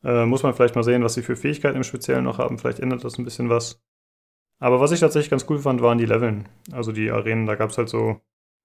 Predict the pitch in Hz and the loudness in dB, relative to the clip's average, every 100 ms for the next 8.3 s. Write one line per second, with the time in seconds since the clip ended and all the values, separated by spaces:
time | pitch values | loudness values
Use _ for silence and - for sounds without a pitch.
0 | _ 123 117 117 117 123 117 117 117 120 | _ -2 2 4 4 4 4 2 4 4
1 | 113 110 123 113 127 123 120 113 117 120 | 4 2 -6 -6 -4 0 2 2 2 2
2 | 113 113 110 - 113 117 117 113 110 117 | 0 -2 -6 -8 -2 2 2 0 -6 -4
3 | 113 113 110 113 117 110 - 110 110 - | -4 -4 -4 -4 -8 -8 -10 -10 -10 -10
4 | 113 117 - 117 120 113 110 120 120 120 | -8 -8 -6 -6 -4 -6 -6 -8 -8 -8
5 | 120 117 - 117 113 - _ _ _ _ | -10 -10 -6 -4 -4 -8 _ _ _ _
6 | - - 156 - 127 123 120 117 123 120 | -4 -4 -2 0 2 4 2 2 2 0
7 | 117 117 117 123 160 165 190 127 123 120 | 0 -2 -4 -2 -2 0 0 2 0 0
8 | 110 - - | 0 -2 -12